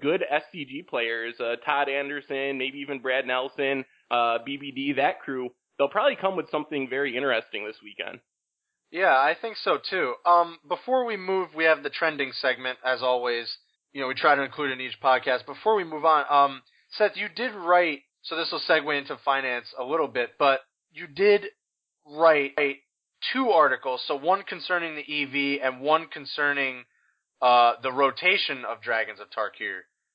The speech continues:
Speaker 2: So did you wanna touch on that before we, uh, start evaluating the trending cards?
Speaker 1: Well, yeah, sure. Um, if you haven't read the E V article, uh, I can probably sum it up in about three words.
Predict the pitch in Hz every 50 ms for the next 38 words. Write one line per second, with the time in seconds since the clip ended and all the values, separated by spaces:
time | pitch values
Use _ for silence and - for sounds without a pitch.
0 | _ - - 165 151 143 143 139 147 165 165 170 170 160 143 - 170 - - 160
1 | 147 147 147 147 143 - 127 - - 147 143 143 139 131 135 139 139 135 131 131
2 | 127 127 123 123 - - 139 131 123 120 117 123 123 120 120 120 120 120 120 117
3 | 120 117 110 107 - - 120 117 120 127 127 - 143 135 139 135 - - _ _
4 | _ _ - 160 180 196 - - 214 247 240 190 - - 220 156 139 - - 156
5 | 165 175 180 175 175 170 165 _ _ _ _ _ _ _ - 151 - 190 202 202
6 | 254 277 269 262 240 233 220 185 185 165 170 170 165 175 175 175 170 170 170 180
7 | 170 - 185 180 175 180 175 175 _ _ _ - - 135 135 135 135 - - 143
8 | 143 143 135 156 165 175 165 160 - 156 156 156 151 147 143 143 147 151 - -
9 | - 139 135 135 135 135 131 127 127 127 - 127 135 131 - - _ - 131 143
10 | 151 143 139 143 147 151 160 165 170 165 156